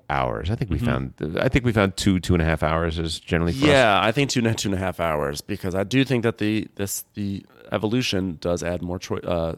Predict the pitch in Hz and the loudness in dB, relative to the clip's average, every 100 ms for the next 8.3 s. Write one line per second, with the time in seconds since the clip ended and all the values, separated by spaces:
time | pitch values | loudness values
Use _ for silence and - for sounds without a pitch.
0 | 185 120 - 143 92 78 - 90 98 87 | -10 -6 0 0 0 -6 -6 -4 -2 -4
1 | 73 - _ _ - 170 147 57 82 104 | -10 -20 _ _ 4 6 6 2 4 6
2 | 110 127 - 58 - - - - _ _ | 6 4 2 0 -2 -14 -16 -20 _ _
3 | _ _ - - 147 98 65 65 69 65 | _ _ 2 6 8 6 4 0 0 0
4 | 64 _ - 180 156 104 82 87 76 - | -4 _ 6 8 6 6 4 4 0 0
5 | 78 82 90 143 208 - 190 147 117 170 | 0 0 2 4 4 4 4 4 2 2
6 | 165 135 98 101 87 85 78 78 78 76 | 4 4 4 6 6 2 0 0 2 2
7 | 73 69 71 67 71 - 76 67 64 62 | 2 2 0 0 0 0 0 0 0 -2
8 | 62 65 60 | -4 -6 -8